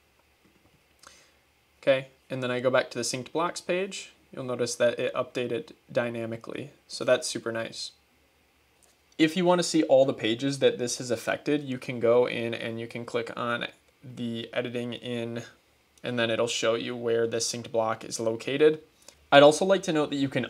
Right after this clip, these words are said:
unsync blocks. So if you go in here and you click on these three dots here, you can hit unsync all, and then hit that again.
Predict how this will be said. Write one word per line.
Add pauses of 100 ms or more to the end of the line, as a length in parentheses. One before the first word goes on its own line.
unsync
blocks.
So
if
you
go
in
here
and
you
click
on
these
three
dots
here,
you
can
hit (100)
unsync
all, (160)
and
then (200)
hit
that
again.